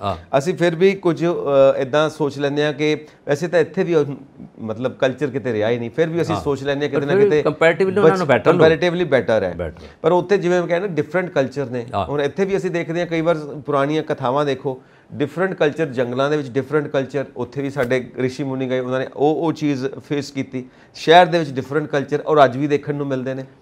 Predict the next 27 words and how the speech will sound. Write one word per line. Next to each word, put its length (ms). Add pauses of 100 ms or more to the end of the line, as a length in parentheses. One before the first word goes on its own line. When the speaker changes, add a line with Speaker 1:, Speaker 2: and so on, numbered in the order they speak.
Speaker 1:
ਵੈਸੇ 200
ਇਹਨੂੰ 260
ਦੂਜੀ 220
ਤਰ੍ਹਾਂ 180
ਇਹਨੂੰ 180
ਸਤਨਾਜਾ 540
ਵੀ 100
ਕਹਿ 160
ਸਕਦੇ 260
ਤੇ 80
ਖਿਚੜੀ 340
ਵੀ 120
ਕਹਿ 160
ਲੈਂਦੇ 240
ਆ। 40 (120)
Speaker 2:
ਕਹਿ 120
ਸਕਦੇ। 240
Speaker 1:
ਖਿਚੜੀ 200
ਜਦੋਂ 200
ਬਣਾਉਂਦੇ 340
ਆ 40
ਨਾ, 140
ਖਿਚੜੀ 380
'ਚ 80
ਹਰ 160
ਤਰ੍ਹਾਂ 240
ਦੇ 260